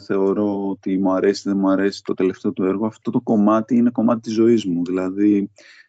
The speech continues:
μεγαλώνοντας, ήταν, ε, τι να σου πω τώρα, τα ξέρω απ' έξω, δηλαδή, βλέπω τις ατάκες και τις θυμάμαι ακόμα. Είναι πλέον, πώς το λένε,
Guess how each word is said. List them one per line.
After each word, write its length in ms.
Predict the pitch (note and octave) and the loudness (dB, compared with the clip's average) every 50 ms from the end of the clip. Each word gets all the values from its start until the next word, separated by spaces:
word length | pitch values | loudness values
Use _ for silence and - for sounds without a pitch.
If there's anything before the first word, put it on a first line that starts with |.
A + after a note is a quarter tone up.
| _ _ | _ _
μεγαλώνοντας, 1120 | - - - G2+ F#2 G2 F#2+ F#2+ G2 G2+ G#2 G2 G2 G#2 G#2+ A2+ A#2+ B2+ C3+ C3+ - - - | -6 -4 -2 0 0 2 2 2 2 0 0 0 -2 0 0 0 2 2 0 0 -2 -4 -2
ήταν, 420 | - C#3+ - - C#3+ C#3 C#3 C3+ | -2 -2 0 0 0 2 4 4
ε, 180 | C3+ C3 C3 C3 | 4 4 4 2
τι 80 | - | 2
να 80 | A2+ G2+ | -2 -2
σου 120 | F#2+ - | -4 -6
πω 160 | _ - F#2+ | _ -6 -4
τώρα, 180 | E2+ G2 G2 G2 | -2 0 0 0
τα 100 | E2+ G#2 | 0 -2
ξέρω 260 | - - - A#2 A#2 A2 | -4 -2 0 0 0 0
απ' 100 | - - | 0 0
έξω, 280 | A#2 A2 - - F2+ | -2 -2 -2 -2 -2
δηλαδή, 380 | F2+ F#2+ F#2 F#2 F#2 G2+ G#2 G#2 | 0 0 0 0 -2 -2 -2 -2
βλέπω 240 | G#2 G2+ G2 G2 - | 0 -2 -2 -2 -4
τις 140 | - - | -6 -8
ατάκες 540 | F2+ E2 - G2+ A2 A2+ - C3 A#2 A2 - | -10 -6 -4 -4 -4 -4 -2 -2 -4 -4 -4
και 460 | - - G#2+ G#2+ G#2 G#2 G#2+ G#2+ G#2+ G#2 | -6 -4 -2 -2 0 0 0 -2 -2 -4
τις 120 | - A2 - | -6 -6 0
θυμάμαι 560 | - G#2 G#2 G#2+ A2 A2 A2 A2+ A2+ A2+ A2 | 2 4 4 4 4 4 4 4 4 2 0
ακόμα. 540 | A2 - - A2 G#2 G2 F2+ F2+ F2 - _ - | -2 0 2 2 2 2 0 -2 -4 -8 _ -6
Είναι 280 | - A2 A#2+ C#3+ D3 | -2 0 0 0 0
πλέον, 640 | C3 - - C#3+ C#3+ C#3+ C#3+ D3+ G3+ E3+ C3 C3+ C3 | -2 0 2 2 4 4 4 4 4 2 2 0 0
πώς 160 | - - C3 | -2 -4 -4
το 80 | - B2 | 0 2
λένε, 600 | F#2+ F2+ E2+ E2+ E2 E2+ E2+ F2 F2 F2 F2+ F2+ | 2 2 2 2 0 -2 -2 -4 -4 -4 -4 -6